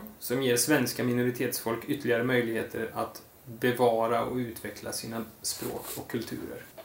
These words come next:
På internationell nivå, det här är också en liten så här sidofakta, så antog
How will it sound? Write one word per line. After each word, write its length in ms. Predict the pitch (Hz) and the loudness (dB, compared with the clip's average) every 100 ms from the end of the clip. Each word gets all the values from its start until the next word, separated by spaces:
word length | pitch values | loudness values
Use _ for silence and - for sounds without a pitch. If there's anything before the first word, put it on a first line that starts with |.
| - - | -20 2
På 120 | 165 | 6
internationell 680 | 170 156 170 170 - 185 233 | 8 8 8 6 8 10 10
nivå, 280 | 277 226 - - - - - 147 | 12 10 6 2 -8 -8 0 8
det 80 | |
här 160 | 170 180 | 12 12
är 80 | 156 | 10
också 160 | - | 8
en 80 | 160 | 6
liten 240 | 160 160 147 | 6 6 6
så 60 | |
här 160 | 123 117 117 - - - - - - - - - - - | 6 6 2 -6 -10 -12 -10 -12 -12 -16 -16 -16 -20 -10
sidofakta, 1900 | - - - 117 113 113 110 - - - - - - - - 120 - - - - - - - - - - - - - - - - | 0 0 2 -2 2 2 2 -2 -16 -20 -20 -20 -20 -6 0 2 2 -2 -2 -4 -18 -20 -20 -20 -20 -20 -20 -20 -20 -20 -20 -6
så 220 | - 160 | 10 10
antog 560 | 160 156 127 135 131 | 12 8 8 8 8